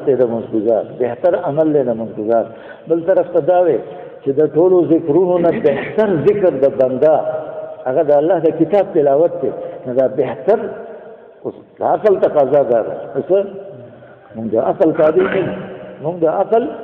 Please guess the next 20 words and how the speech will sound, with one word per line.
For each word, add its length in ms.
تابع 320
نه 180
یو. 80
دا 140
خپل 340
عقل، 500
دا 120
خپل 300
تجربه 560
او 120
دا 200
خپل 300
هنر، 440
دا 120
به 100
د 80
پیغمبر 380
علیه 180
السلام 400
د 20